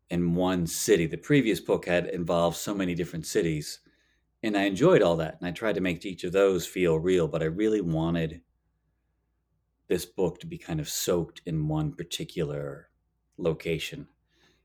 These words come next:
And Atlanta made the most sense because it's where I live, and it's, so I, I know all those places. Um, and I, I also really wanted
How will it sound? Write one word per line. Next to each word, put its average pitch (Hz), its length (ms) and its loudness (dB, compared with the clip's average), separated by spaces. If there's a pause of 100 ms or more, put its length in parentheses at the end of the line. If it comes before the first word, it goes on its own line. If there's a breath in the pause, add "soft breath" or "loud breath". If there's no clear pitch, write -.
(120)
And 82 500 -4 (1000)
Atlanta 98 400 0
made 87 220 0
the 87 60 -2
most 85 220 -2
sense 87 200 -4
because 85 380 -2
it's - 440 -6 (720)
where 92 380 4
I 87 80 6
live, 90 340 4
and 85 100 0
it's, - 320 -6
so 82 240 0
I, 78 280 -2 (840)
I 90 120 -2
know 92 260 2
all 78 140 0
those 71 220 -8
places. - 760 -12
Um, 76 600 -6
and 87 160 -2
I, 85 260 -2 (840)
I 101 220 4
also 104 400 2
really 98 420 0
wanted 85 720 -2